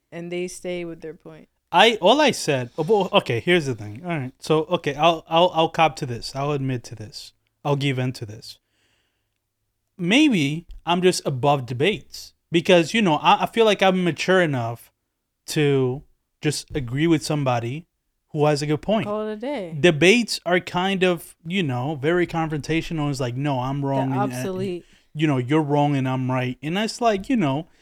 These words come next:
Speaker 2: I felt like in that moment, I wanted to be just mature,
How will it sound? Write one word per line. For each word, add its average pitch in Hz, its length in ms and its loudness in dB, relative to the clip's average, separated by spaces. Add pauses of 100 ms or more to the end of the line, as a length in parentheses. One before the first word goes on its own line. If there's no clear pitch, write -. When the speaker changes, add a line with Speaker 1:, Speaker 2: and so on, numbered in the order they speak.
(280)
Speaker 2:
I 196 100 6
felt 214 240 4
like 202 160 4
in 175 120 2
that 170 180 4
moment, 170 360 0
I 151 40 0
wanted 139 300 -2
to 143 100 -6
be 123 320 -4
just 127 320 -8
mature, 139 500 -4